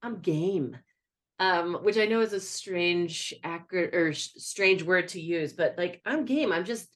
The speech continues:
I'm down for whatever. I'm, I'm game to try new things. Um, it's also a word that not many people use to describe themselves, so,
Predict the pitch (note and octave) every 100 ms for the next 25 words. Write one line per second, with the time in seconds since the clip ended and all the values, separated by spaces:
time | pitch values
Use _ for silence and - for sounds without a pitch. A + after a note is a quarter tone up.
0 | _ _ G3+ G3 G3+ A#3 A3+ A3+ G3 F3+
1 | F3+ A3 B3+ C#4 F3 F3 E3+ E3 _ _
2 | _ E3+ D#3 F#3 A3 G3+ F#3 G3+ G3+ G#3
3 | G3 G3+ F#3+ G#3+ C4 C#4 - _ _ _
4 | - E3 D#3+ - F#3 F#3 F#3+ F3 F3+ F3+
5 | E3 D3 - D3+ E3 D#3+ - F3 F3+ F#3
6 | F#3 F3+ E3+ F#3+ G3+ - - G3+ F#3 -
7 | G3 G3 G3 G3+ - F#3+ G#3+ A#3 - F#3
8 | F3 F3